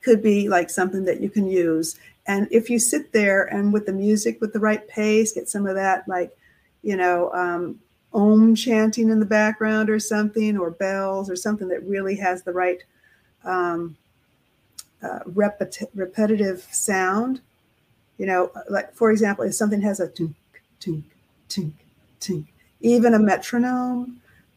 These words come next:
something like that will help set your brain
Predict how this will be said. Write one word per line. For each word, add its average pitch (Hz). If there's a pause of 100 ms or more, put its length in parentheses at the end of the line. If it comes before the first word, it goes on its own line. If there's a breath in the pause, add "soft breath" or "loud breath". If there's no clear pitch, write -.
something 226
like 208
that 196
will 214
help 208
set 202
your 240
brain 190